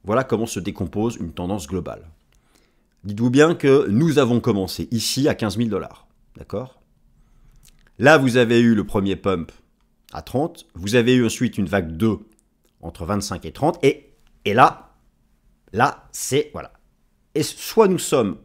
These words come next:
ici, soit nous sommes ici, ou pas loin d'être ici, ou pas loin d'être ici. C'est le constat que je fais.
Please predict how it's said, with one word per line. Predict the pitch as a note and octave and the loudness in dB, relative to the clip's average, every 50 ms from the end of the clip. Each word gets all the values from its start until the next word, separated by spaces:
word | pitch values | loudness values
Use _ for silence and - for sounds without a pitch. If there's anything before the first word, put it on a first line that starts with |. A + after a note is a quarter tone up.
| _ - | _ -10
ici, | D#3 C3 - - - E3+ A3 - - _ _ _ _ _ _ _ _ _ _ _ _ _ _ _ _ _ _ _ _ _ _ _ _ _ _ _ _ _ | -10 -8 -8 -8 -8 -10 -10 -12 -18 _ _ _ _ _ _ _ _ _ _ _ _ _ _ _ _ _ _ _ _ _ _ _ _ _ _ _ _ _
soit | - - - - G#3 G3 | -20 -8 -2 2 2 4
nous | D#3 C3+ | 2 2
sommes | - - E3 C3+ | 0 -2 -2 -2
ici, | B2 A2+ - - - - _ _ _ - | -2 -6 -6 -8 -10 -14 _ _ _ -16
ou | G#2 | -16
pas | - - - A#3 G3+ | -14 -4 2 4 4
loin | G3 F#3+ F3+ F3+ F3 C#3+ | 4 4 4 2 2 2
d'être | C3 A2 - - | 0 -2 -2 -4
ici, | A2+ - - - F3+ G3+ - - _ - | -10 -10 -8 -8 -10 -10 -10 -14 _ -10
ou | C#3+ A#2+ | -10 -8
pas | - - F#3 E3 | -2 2 2 2
loin | D#3+ E3 F3 E3 | 2 2 0 0
d'être | D3 C#3 - - | 0 -2 -6 -8
ici. | B2 - - - - - _ _ _ _ - _ _ _ _ _ _ _ _ _ _ _ _ _ _ _ _ - - - - _ _ _ _ - - _ _ - _ _ _ _ | -10 -12 -12 -14 -16 -18 _ _ _ _ -20 _ _ _ _ _ _ _ _ _ _ _ _ _ _ _ _ -20 -20 -20 -20 _ _ _ _ -20 -20 _ _ -20 _ _ _ _
C'est | - - - D3 D#3 F3 - - - - - - - - - _ _ _ _ _ | -12 -4 2 2 2 2 2 -2 -10 -20 -20 -20 -20 -20 -20 _ _ _ _ _
le | - A2+ C3 | -2 -2 0
constat | B2+ C3+ A#2+ - - - C#3+ | 0 0 -2 -2 0 -2 -2
que | C3 G#2+ | -2 -2
je | A2 | -4
fais. | G2 - - - | -6 -6 -10 -18